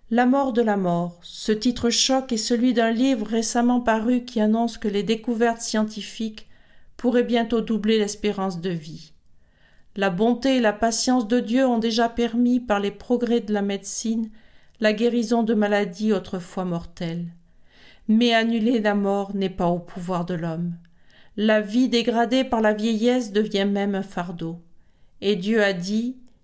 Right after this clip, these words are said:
Il est réservé aux hommes de mourir une fois, et après cela le jugement. » Hébreux neuf, verset vingt-sept.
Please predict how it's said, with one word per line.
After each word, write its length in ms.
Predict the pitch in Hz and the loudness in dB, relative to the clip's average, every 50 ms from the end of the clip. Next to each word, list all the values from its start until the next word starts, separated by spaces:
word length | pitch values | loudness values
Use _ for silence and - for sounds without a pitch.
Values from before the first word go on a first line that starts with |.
| - - | -8 -4
Il 140 | - 214 208 | 0 2 2
est 80 | 196 190 | 2 2
réservé 600 | 190 220 233 240 233 254 254 233 233 214 240 240 | 2 2 2 2 2 2 0 0 0 2 2 2
aux 280 | 233 214 208 202 185 220 | 4 2 0 0 2 2
hommes 240 | 233 233 226 220 190 | 2 2 2 2 0
de 80 | 190 | 0
mourir 440 | 185 196 196 202 202 214 214 208 208 | 0 0 0 0 2 2 2 2 0
une 200 | 190 190 190 190 | -2 -2 -4 -4
fois, 500 | 185 - - - 214 214 220 233 233 - - - - _ _ _ - - | -6 -10 -12 -8 -6 -4 -4 -4 -6 -12 -20 -20 -20 _ _ _ -16 -8
et 160 | - 202 202 185 | -2 0 0 0
après 360 | 165 170 - - - - 226 | 0 -2 -4 -6 -4 -4 -4
cela 400 | 226 - - 214 208 202 196 196 | -2 -2 -2 -2 -2 0 -2 -2
le 120 | 196 185 | -2 -4
jugement. » 680 | 175 170 175 175 170 175 180 180 190 175 165 160 170 - - - - - - _ - | -6 -6 -6 -6 -6 -6 -4 -4 -4 -6 -6 -6 -10 -12 -16 -20 -20 -20 -20 _ -4
Hébreux 340 | - 196 214 214 208 190 196 | -2 -2 0 0 -2 -2 -2
neuf, 240 | 196 196 185 185 185 | -2 0 -2 -2 -4
verset 300 | 175 185 180 - - 196 | -6 -6 -8 -8 -8 -6
vingt-sept. 760 | 175 180 185 190 190 - - - 160 165 - - - - | -6 -6 -6 -8 -10 -12 -12 -10 -12 -12 -14 -18 -20 -20